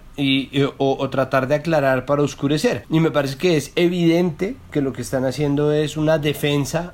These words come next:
de, del gobierno en algo que es indefendible, hágalo quien lo haga, ¿no? Entonces tratar de, de derivarlo al asunto histórico del, del proceso ocho mil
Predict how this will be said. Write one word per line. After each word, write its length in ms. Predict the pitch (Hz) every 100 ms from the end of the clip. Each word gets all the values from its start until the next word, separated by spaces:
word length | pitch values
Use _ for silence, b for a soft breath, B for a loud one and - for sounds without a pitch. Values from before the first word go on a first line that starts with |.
| -
de, 380 | 135 143 139 127
del 220 | 135 127
gobierno 520 | 135 156 165 151 180
en 160 | 160 151
algo 240 | 143 143
que 100 | 143
es 100 | 151
indefendible, 840 | 165 151 156 143 127 131 127 131 -
hágalo 340 | 143 143 143
quien 220 | 143 147 135
lo 120 | 165
haga, 280 | 160 95 -
¿no? 100 | 120
Entonces 500 | 139 143 123 120 127
tratar 440 | 156 135 - 120 120
de, 240 | 139 -
de 140 | 127 131
derivarlo 560 | 123 123 123 123 123
al 140 | 139 147
asunto 280 | 143 123 120
histórico 460 | - 139 131 151
del, 240 | 147 123 117
del 180 | 123
proceso 440 | 107 120 117 120 139
ocho 200 | 139 143
mil 360 | 131 131 123